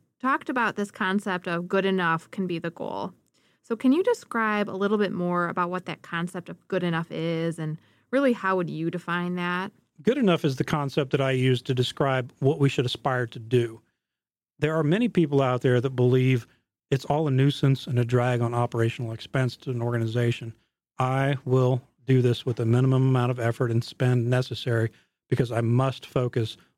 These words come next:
Speaker 2: on driving my company's strategy, profitability, or non-profitability, if that is the case. The other out there think that they must do it to the best of their ability at all times, every day.
Speaker 1: Mm-hmm.
Speaker 2: And that is what you want to employ culturally. But the reality of all of that is,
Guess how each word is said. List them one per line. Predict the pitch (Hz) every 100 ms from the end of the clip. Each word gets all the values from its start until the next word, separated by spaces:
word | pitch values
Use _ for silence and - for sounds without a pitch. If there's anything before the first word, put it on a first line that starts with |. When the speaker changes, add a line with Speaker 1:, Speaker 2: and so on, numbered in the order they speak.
| -
Speaker 2:
on | 117
driving | 120 123 131
my | 131 123
company's | - 120 123 120
strategy, | - 117 113 113 113
profitability, | - 117 110 - 104 117 117 117 127
or | 135
non-profitability, | 131 127 120 120 117 117 120 113
if | 110
that | 131 117
is | 110
the |
case. | - 113 104 - _ _ _ _
The | 147
other | 208 285 170 - _ _
out | 147 135
there | 143 127 135 -
think | 135 -
that | 127
they | 131
must | 123 139 131 117
do | 143 165 175
it | 175
to | 165
the | 127
best | 113 139 143 147
of |
their | 135
ability | 131 127 123 123
at | 123
all | 120 123
times, | - 127 123 117 - _ -
every | 139 131
day. | 123 - 214
Speaker 1:
Mm-hmm. | 208 202 208 -
Speaker 2:
And | 127 131
that | 135
is | 127
what | 135 147
you | 143
want | 123 160 226
to | -
employ | 151 127 131 113
culturally. | - 240 - 135 117
But | 113 123
the | 120
reality | 123 185 269 185
of | 127 117
all | 117
of | 117
that | 117
is, | 120 113